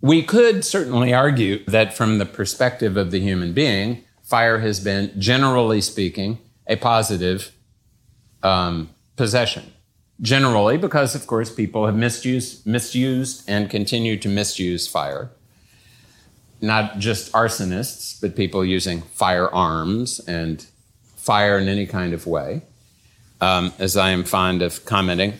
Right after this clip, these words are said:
would you hold your screen up for a moment, please? This is an example of fire. Why fire? Because the subtle element of fire is in Sanskrit called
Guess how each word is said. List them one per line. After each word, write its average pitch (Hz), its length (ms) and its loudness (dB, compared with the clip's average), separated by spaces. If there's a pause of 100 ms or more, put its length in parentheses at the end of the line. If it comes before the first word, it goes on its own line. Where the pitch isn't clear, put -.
would 104 200 -2
you 104 120 2
hold 104 240 2
your 85 160 -4
screen 95 420 0
up 92 220 -4
for 87 100 -10
a 87 40 -6
moment, 87 320 -6
please? - 380 -10 (720)
This 127 240 0
is 117 140 2
an 110 80 2
example 101 640 0
of 98 380 0 (340)
fire. 202 320 -2 (1080)
Why 117 200 0
fire? 113 400 2
Because 113 440 -2
the 101 100 -6
subtle 139 520 2
element 120 500 4
of 92 120 -4
fire 98 460 2
is 104 480 0
in 98 160 -2
Sanskrit 104 580 -2
called 92 420 -2